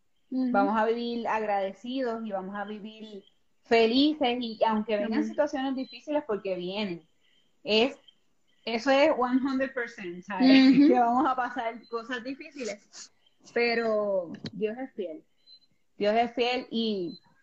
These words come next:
Speaker 2: recuerdo, eh, un versículo que precisamente leí esta mañana que dice, "No dejes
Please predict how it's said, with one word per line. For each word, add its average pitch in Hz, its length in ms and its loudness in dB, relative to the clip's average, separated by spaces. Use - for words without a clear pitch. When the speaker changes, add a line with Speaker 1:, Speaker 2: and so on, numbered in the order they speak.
Speaker 2:
recuerdo, 208 640 -2
eh, 196 360 -2
un 202 160 -2
versículo 220 640 0
que 214 120 -4
precisamente 254 580 0
leí 254 160 0
esta 269 180 -4
mañana 254 360 -4
que 214 160 -4
dice, 214 480 -4
"No 269 400 2
dejes 269 520 -2